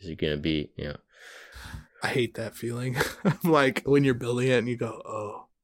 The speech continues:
Speaker 1: Oh,
Speaker 2: which
Speaker 1: no.
Speaker 2: weapon do I put on this, this model?" You know? Um, having the weapon, like, selected for the squad f-,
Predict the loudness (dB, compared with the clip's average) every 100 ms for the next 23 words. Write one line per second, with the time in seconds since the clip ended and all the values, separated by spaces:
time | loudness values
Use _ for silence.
0 | _ _ -8 -6 -6 -4 0 0 0 -2
1 | -2 -2 0 2 2 0 0 -2 -4 -6
2 | -8 -6 -2 -2 -2 -10 _ _ _ _
3 | -2 0 -2 -6 _ _ -20 _ _ _
4 | _ _ -4 -2 -2 -6 -2 4 6 8
5 | 8 6 6 4 4 2 2 2 4 4
6 | 2 2 2 2 2 2 0 0 0 -2
7 | -2 -6 -8 _ _ -16 -12 -12 -14